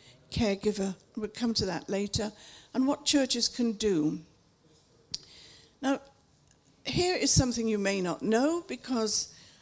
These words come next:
the whole of dementias, I'll come to what dementia actually is in the next slide, has been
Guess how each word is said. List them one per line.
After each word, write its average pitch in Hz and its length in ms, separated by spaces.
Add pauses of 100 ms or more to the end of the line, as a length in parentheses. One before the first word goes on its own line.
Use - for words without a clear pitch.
(300)
the 254 80
whole 359 400
of 330 120
dementias, 226 1120 (680)
I'll 196 180
come 226 300
to 214 160
what 180 240
dementia 190 380
actually 190 320
is 190 180
in 190 100
the 190 60
next - 240
slide, 185 300 (720)
has 262 300
been 247 300